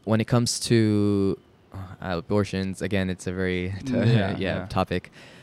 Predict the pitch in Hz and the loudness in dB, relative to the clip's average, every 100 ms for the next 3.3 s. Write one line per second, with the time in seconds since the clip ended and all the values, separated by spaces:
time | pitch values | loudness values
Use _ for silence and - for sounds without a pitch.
0 | - 107 107 104 120 117 117 113 104 98 | -2 4 4 8 6 8 6 6 2 0
1 | 95 95 92 95 - - 92 90 87 82 | 0 0 -2 -4 -8 -8 -4 -2 -4 -4
2 | - 92 87 - 90 92 - _ - 90 | -6 -4 -4 -4 -4 -6 -10 _ -10 -2
3 | 90 87 | 0 -2